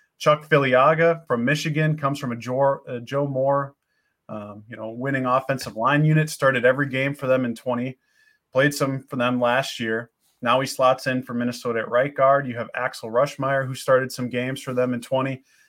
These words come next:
had a big role as kind of their run blocking tight end when Minnesota loved to go to their six offensive line package.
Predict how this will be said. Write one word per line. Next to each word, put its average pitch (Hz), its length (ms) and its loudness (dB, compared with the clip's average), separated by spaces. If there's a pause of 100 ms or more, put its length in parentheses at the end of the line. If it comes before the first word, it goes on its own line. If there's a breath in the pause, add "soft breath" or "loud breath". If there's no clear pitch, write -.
(100)
had 117 120 -2
a 113 60 0
big 123 260 -6
role 127 280 4
as 120 160 -2
kind 120 220 -4
of 110 80 -6
their 107 200 -2
run 117 320 -2
blocking 120 460 2
tight 113 280 0
end 123 400 -2
when 113 160 -8
Minnesota 117 420 -4
loved 117 260 0
to 127 60 -10
go 117 160 -2
to 117 80 -6
their 113 140 -4
six - 280 -12
offensive 120 460 -4
line 123 300 -4
package. 131 480 -4